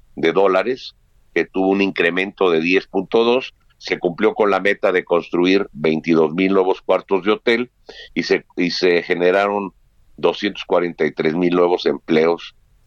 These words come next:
eh, directos en materia turística. Así que, pues, estamos contentos. También,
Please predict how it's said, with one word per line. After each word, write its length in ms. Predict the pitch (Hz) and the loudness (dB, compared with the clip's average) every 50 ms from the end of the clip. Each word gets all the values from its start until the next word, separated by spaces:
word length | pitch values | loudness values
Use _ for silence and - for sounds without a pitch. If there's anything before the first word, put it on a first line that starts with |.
| _ | _
eh, 440 | - 73 76 76 76 73 71 71 71 71 | 0 2 2 2 2 2 2 2 0 0
directos 580 | 78 78 82 92 92 - _ - 107 - - 87 | 0 0 2 0 -2 -2 _ -2 -2 -2 0 -2
en 120 | 76 73 | -2 -2
materia 500 | 71 69 67 - - 78 76 76 76 71 | -2 -4 -4 -2 -2 -2 0 0 -2 -2
turística. 680 | - - 73 71 73 - - - 69 69 - 71 67 - _ _ - - - - - | -2 -4 -2 -2 -2 -4 -4 -8 -8 -4 -4 -6 -6 -6 _ _ -20 -20 -20 -16 -12
Así 260 | - - - - 95 | -10 -6 -2 -2 -2
que, 140 | - - 101 | 0 0 0
pues, 200 | - - 85 - | 0 0 -2 0
estamos 300 | - 104 98 98 92 - - | 0 0 0 0 -2 -2 -2
contentos. 640 | 90 87 82 - 113 113 117 - - 135 - - | -2 -2 0 0 -2 -2 -2 -2 -2 -4 -4 -2
También, 500 | - 80 80 80 90 95 95 98 95 - | -4 -6 -4 -2 0 0 0 0 -2 -8